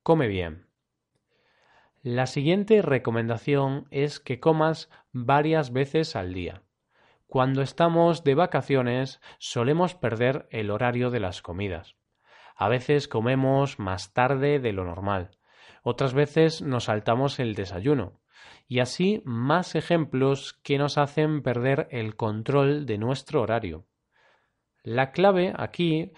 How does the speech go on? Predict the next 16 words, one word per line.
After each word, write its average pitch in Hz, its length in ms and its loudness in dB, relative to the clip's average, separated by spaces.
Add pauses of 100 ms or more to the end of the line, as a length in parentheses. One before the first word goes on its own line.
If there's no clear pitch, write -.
(300)
es 160 280 -2
intentar 151 760 2
comer 147 480 0
varias 156 640 -2
veces 123 400 -2
al 85 160 -6
día. 127 360 -4 (460)
De 113 220 0
esta 170 240 0
forma 139 580 2
seremos 185 680 -2
capaces 135 800 0
de 120 100 -2
controlar 120 640 0
nuestro 123 460 -4
apetito 95 560 -6